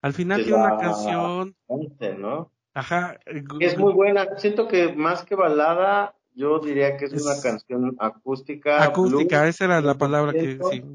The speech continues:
Speaker 2: Y
Speaker 1: Esa es la palabra que buscaba, efectivamente.
Speaker 2: y este blues como sureño, ¿sabes? Con este,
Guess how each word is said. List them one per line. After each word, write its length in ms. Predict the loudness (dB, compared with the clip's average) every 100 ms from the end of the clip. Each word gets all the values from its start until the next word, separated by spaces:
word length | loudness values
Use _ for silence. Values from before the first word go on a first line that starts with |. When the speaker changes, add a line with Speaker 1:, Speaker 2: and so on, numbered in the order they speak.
| -20 _ _ _ _ -2
Speaker 2:
Y 220 | 2 6
Speaker 1:
Esa 80 | 6
es 60 |
la 120 | 6
palabra 280 | 4 4 0 -8
que 60 |
buscaba, 400 | -14 -8 -6 -6
efectivamente. 720 | -10 -14 -12 -8 -6 -8 -12 -20 _ _ _
Speaker 2:
y 160 | 0 2
este 260 | 2 2 0
blues 460 | 2 2 2 0
como 800 | -2 -2 0 0 0 0 0 -2 -6
sureño, 840 | -4 0 2 2 2 0 2 0 -2
¿sabes? 400 | 0 2 2 -2
Con 220 | -10 -8
este, 840 | -10 -10 -4 -2 0 0 -2 -4